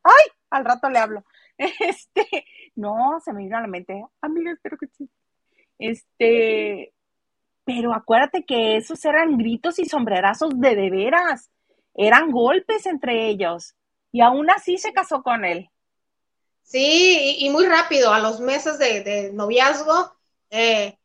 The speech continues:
Speaker 2: él en-, entraba a la, a los, a las... Madonna era, fue la reina de M T V, los primer-, de los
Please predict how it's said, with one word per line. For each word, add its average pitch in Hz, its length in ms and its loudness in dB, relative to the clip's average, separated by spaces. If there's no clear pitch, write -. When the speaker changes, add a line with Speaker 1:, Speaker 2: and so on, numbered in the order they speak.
Speaker 2:
él 269 160 4
en-, 302 240 2
entraba 254 840 6
a 226 240 0
la, 202 440 -4
a 220 180 -6
los, 226 420 -4
a 226 160 2
las... 202 800 -6
Madonna 311 500 6
era, 370 220 4
fue 339 160 4
la 349 140 4
reina 349 280 4
de 302 200 4
M 311 160 -2
T 330 80 2
V, 277 300 -4
los 285 160 -4
primer-, 311 460 0
de 294 100 2
los 294 280 0